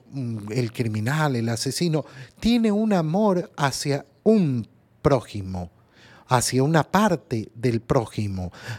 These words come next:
hacia ello-, a aquellos que considera más cercanos a él. Que eso es lo que nos está diciendo, eh, eh, San Pablo.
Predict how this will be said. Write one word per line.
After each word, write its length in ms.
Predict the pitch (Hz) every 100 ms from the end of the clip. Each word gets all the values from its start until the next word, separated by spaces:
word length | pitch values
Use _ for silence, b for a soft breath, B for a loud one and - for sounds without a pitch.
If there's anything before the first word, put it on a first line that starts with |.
| B
hacia 380 | 127 123 143 135
ello-, 240 | 160 180
a 240 | - 127 -
aquellos 500 | 123 - 156 185 175
que 260 | - 143 123
considera 720 | 147 135 117 131 139 160 170 B B _
más 540 | 120 127 165 190 - -
cercanos 1000 | - - 143 120 - 156 165 160 160 - - _
a 160 | 135 123
él. 320 | 131 113 92 B B B B
Que 140 | -
eso 200 | 240 -
es 60 | 240
lo 140 | 196
que 120 | - 143
nos 340 | 135 123 -
está 340 | - 143 - 160
diciendo, 640 | 165 - 160 156 160 -
eh, 260 | 127 117 65
eh, 220 | 98 107 -
San 260 | - 117
Pablo. 460 | 117 175 120 98